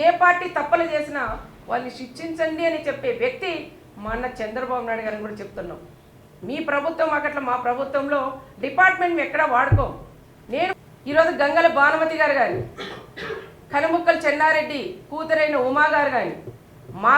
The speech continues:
కుటుంబం గా-, మా కుటుంబం కానీ, మా మూడు కుటుంబాలు ఈరోజు ప్రశాంతంగా ఉన్నాం. ఎందుకంటే ఆ రోజు జరిగిన దాంట్లో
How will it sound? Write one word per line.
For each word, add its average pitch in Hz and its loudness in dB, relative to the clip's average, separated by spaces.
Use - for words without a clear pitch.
కుటుంబం 320 2
గా-, 269 2
మా 240 4
కుటుంబం 311 2
కానీ, 208 0
మా 240 6
మూడు 349 2
కుటుంబాలు 320 2
ఈరోజు 269 2
ప్రశాంతంగా 349 4
ఉన్నాం. 269 0
ఎందుకంటే 349 4
ఆ - 8
రోజు 330 6
జరిగిన 320 2
దాంట్లో 294 -2